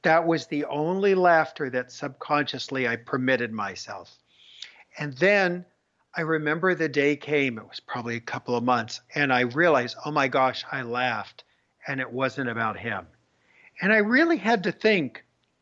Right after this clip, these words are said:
"Is that okay?" And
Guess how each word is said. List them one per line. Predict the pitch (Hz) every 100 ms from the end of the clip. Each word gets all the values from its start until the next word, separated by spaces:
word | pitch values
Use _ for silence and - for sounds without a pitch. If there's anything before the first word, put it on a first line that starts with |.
| _ _ _ _
"Is | 170 151
that | - 156 180
okay?" | 196 190 - 123 113 156 226 - _ _ _ _ _ _ -
And | 196